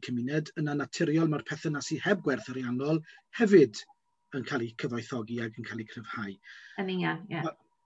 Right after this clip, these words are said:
Speaker 1: ma' hyn i gyd yn gwneud synnwyr, a dwi'n gobeithio fod unrhyw un sy'n gwrando ac yn edrych ar hwn yn meddwl, yn dilyn y rhesymeg ac yn mynd, "Ie, ma' hwnna'n neu-, no-brainer." Yn gwneud synnwyr. Be sy'n yn dal ni nôl? Pam, pam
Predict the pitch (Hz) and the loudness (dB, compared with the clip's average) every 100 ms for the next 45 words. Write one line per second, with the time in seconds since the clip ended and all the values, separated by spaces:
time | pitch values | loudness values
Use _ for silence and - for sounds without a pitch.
0 | _ _ _ 180 180 214 233 214 202 190 | _ _ _ 2 6 10 10 8 6 4
1 | 170 175 175 160 202 180 156 160 156 147 | 6 6 6 8 10 8 4 2 2 4
2 | 180 165 165 160 160 - 156 156 151 170 | 4 6 6 6 4 2 0 2 2 2
3 | 160 147 139 135 170 147 131 139 139 139 | 2 2 2 2 2 0 -2 -2 -2 -2
4 | 147 135 143 131 180 190 196 175 160 - | -2 -4 -6 0 6 8 8 6 4 2
5 | 139 165 160 170 180 170 233 523 - - | 0 0 0 0 0 0 4 4 4 -4
6 | 571 - _ _ 165 135 120 147 196 214 | -8 -10 _ _ -4 -4 0 4 4 6
7 | 196 196 220 262 285 - - 571 - - | 6 8 8 10 10 8 2 -6 -6 -12
8 | 123 165 170 214 202 160 - - - _ | 0 2 4 4 4 4 0 -20 -20 _
9 | - 208 - 240 226 214 190 185 160 110 | 6 8 8 6 6 6 6 6 6 4
10 | - _ _ _ _ _ _ _ _ _ | -4 _ _ _ _ _ _ _ _ _
11 | _ _ - 208 208 233 208 - _ _ | _ _ -2 4 8 8 6 2 _ _
12 | _ _ - 214 214 | _ _ 0 6 10